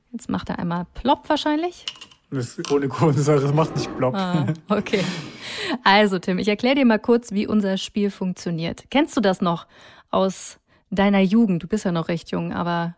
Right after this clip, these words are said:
Speaker 1: das Ich hab noch nie Spiel, wo man trinken musste. Ich erklär's dir einfach mal. Für
Speaker 2: Ja,
Speaker 1: alle,
Speaker 2: okay,
Speaker 1: die auch
Speaker 2: erklär mal,
Speaker 1: zuhören
Speaker 2: ja.
Speaker 1: und es noch nicht kennen.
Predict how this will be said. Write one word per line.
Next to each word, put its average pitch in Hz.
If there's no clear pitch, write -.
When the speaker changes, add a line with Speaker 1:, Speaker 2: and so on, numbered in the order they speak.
Speaker 1:
das -
Ich -
hab 208
noch 226
nie 247
Spiel, 196
wo 208
man 190
trinken 226
musste. 254
Ich 294
erklär's 202
dir -
einfach 165
mal. 185
Für -
Speaker 2:
Ja, 202
Speaker 1:
alle, 214
Speaker 2:
okay, 143
Speaker 1:
die -
auch -
Speaker 2:
erklär 143
mal, 202
Speaker 1:
zuhören 196
Speaker 2:
ja. 123
Speaker 1:
und 226
es 220
noch 202
nicht 196
kennen. -